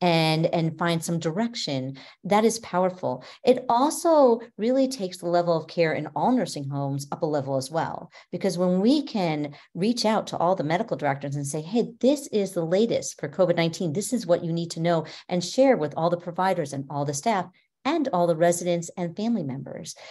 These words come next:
it really gives us the ability to share and, and communicate information that's necessary with everyone. So it's very empowering.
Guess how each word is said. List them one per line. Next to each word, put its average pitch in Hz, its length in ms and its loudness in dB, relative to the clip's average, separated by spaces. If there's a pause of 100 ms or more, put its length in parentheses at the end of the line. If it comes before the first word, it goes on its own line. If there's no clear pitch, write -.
(140)
it 202 160 6
really 226 720 4 (240)
gives 180 280 0
us 165 200 -2
the 156 160 -4
ability 147 800 0 (160)
to - 100 -10
share 180 540 2
and, 147 400 -2
and 147 280 -4
communicate 185 600 2
information 156 500 -4
that's 139 300 -2
necessary 139 1000 -4 (180)
with 165 140 -2
everyone. 165 640 -2 (160)
So 165 480 4
it's 185 220 2
very 190 320 0
empowering. 139 760 -4